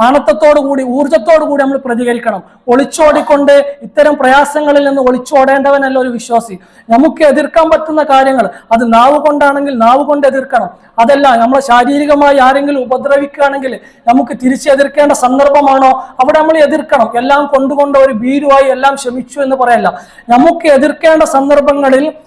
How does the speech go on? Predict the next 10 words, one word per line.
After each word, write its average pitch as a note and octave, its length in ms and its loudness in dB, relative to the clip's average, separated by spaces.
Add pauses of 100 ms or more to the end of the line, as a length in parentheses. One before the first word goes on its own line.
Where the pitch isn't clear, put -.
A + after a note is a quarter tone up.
(180)
എതിർക്കേണ്ടതുണ്ട്. A#3+ 880 2
അത് A3 260 0
നാവ് B3 240 2
കൊണ്ടാവാം, C4+ 540 2
ശരീരം B3 380 -2
കൊണ്ടാവാം. G#3 580 -6
ഇങ്ങനെ D#4+ 320 4
ഇത്തരം F4 440 2
പത്ത് C#4 440 -4
ഗുണങ്ങൾ C#4+ 540 0